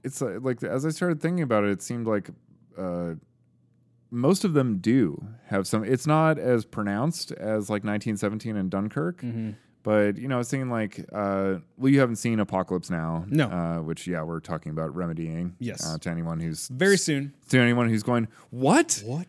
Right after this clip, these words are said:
Speaker 1: Right
Speaker 2: the
Speaker 1: now?"
Speaker 2: fuck?
Speaker 1: Um, yeah, which is, that's everyone's reaction.
Speaker 2: <laughs>
Speaker 1: And it's an appropriate
Speaker 2: It
Speaker 1: reaction, but it's
Speaker 2: is.
Speaker 1: been, we're on it.
Speaker 2: <laughs> We're taking
Speaker 1: <laughs> Yeah.
Speaker 2: care of it.
Speaker 1: Um, but anyway, they're, uh,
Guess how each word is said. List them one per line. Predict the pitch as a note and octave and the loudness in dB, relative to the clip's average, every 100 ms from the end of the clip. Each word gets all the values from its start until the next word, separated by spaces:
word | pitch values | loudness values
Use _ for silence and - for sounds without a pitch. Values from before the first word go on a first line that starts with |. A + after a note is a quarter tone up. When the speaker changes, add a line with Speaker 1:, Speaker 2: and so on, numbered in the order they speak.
| - | 0
Speaker 1:
Right | D3 G3 | 2 4
Speaker 2:
the | A3 | 2
Speaker 1:
now?" | A#3+ C4+ | 0 0
Speaker 2:
fuck? | B3+ C3+ | -2 -2
Speaker 1:
Um, | A2 G#2+ G#2 G#2+ | 0 0 -2 -2
yeah, | C3 G2+ | 0 0
which | G2 A#2 | 0 -4
is, | G#2 | -6
that's | A#2+ A#2 | -2 2
everyone's | A2+ G2 F#2 F2 | 2 2 0 -2
reaction. | E2+ D#2 F#2+ F#3 - | -4 -4 6 6 8
Speaker 2:
<laughs> | - - | 2 4
Speaker 1:
And | C3+ | 4
it's | C3 | 6
an | D3 C#3 | 6 6
appropriate | D3 D#3 B2+ G#2+ | 6 6 6 4
Speaker 2:
It | |
Speaker 1:
reaction, | G#2 F#2+ F2 D3 | 4 4 4 4
but | B2+ | 6
it's | C3+ | 6
Speaker 2:
is. | D3+ | 6
Speaker 1:
been, | D3 C3 A#2 B2+ - D3+ - _ _ _ _ | 4 4 -2 -6 -8 -10 -10 _ _ _ _
we're | - C3 | 6 8
on | A#2+ F2+ | 8 4
it. | F2 G3+ | 0 2
Speaker 2:
<laughs> | - A#3+ | 8 8
We're | F3 | 10
taking | G3 F#3 F3+ | 10 10 8
Speaker 1:
<laughs> | |
Yeah. | D3+ B2+ | 6 4
Speaker 2:
care | |
of | A#2 | 2
it. | A#2+ D#3 - - - - - | 0 -2 -4 -20 -20 -20 -6
Speaker 1:
Um, | C#3 A#2+ A2+ G2+ G2 G#2 - - | 0 2 2 0 -4 -10 -16 0
but | D#3+ | 2
anyway, | D#3+ C3+ | 4 4
they're, | A#2 C3 B2 A#2+ A2+ | 4 2 4 2 0
uh, | A2 G#2 G2 G2 | 0 0 0 0